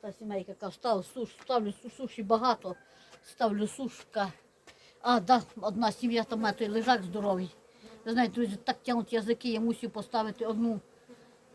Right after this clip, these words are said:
одну сушку, по-, мусив поставити полу оттягнута, одну вощинку полуоттягнута, одну взагалі не оттягнуту.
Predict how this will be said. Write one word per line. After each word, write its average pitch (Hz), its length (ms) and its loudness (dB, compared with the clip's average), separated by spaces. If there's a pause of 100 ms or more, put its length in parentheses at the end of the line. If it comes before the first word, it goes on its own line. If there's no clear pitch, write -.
(120)
одну 240 300 4
сушку, 247 420 -2
по-, - 220 -6
мусив 226 560 2
поставити 214 840 0 (840)
полу 180 1900 2
оттягнута, 233 680 0
одну 214 420 -2 (300)
вощинку 202 600 0
полуоттягнута, 214 760 0
одну 214 240 -2
взагалі 190 260 -2
не 196 60 -2
оттягнуту. 175 600 -6